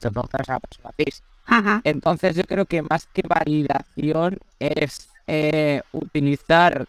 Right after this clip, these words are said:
Speaker 1: recursos, situaciones o, o cosas, aunque sean buenas o malas, para poder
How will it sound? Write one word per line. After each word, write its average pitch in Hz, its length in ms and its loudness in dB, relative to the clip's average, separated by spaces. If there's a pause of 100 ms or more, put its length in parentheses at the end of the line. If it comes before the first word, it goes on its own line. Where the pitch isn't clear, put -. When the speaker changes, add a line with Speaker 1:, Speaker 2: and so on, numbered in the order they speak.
Speaker 1:
recursos, 143 720 -4
situaciones 160 640 -2 (100)
o, 139 180 2 (200)
o 143 360 4 (140)
cosas, - 760 -4 (580)
aunque - 280 -2
sean 147 280 2
buenas 151 420 2
o 151 100 0
malas, 147 460 2
para 139 380 4 (720)
poder 143 500 2